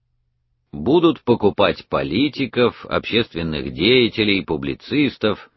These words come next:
Все их деньги делаются на запрете. Поймите меня правильно. Я абсолютный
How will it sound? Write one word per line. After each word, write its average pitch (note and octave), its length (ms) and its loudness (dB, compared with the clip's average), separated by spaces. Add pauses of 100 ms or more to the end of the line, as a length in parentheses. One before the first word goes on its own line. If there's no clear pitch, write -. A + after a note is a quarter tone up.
(320)
Все - 280 -2
их F2 120 -4
деньги C#3 440 0
делаются F2+ 580 -4
на B2 160 -2
запрете. A2+ 640 -2 (920)
Поймите D3+ 720 2
меня G#2+ 380 0
правильно. C#2 840 -4 (420)
Я G#2+ 340 0
абсолютный F#2+ 1400 -2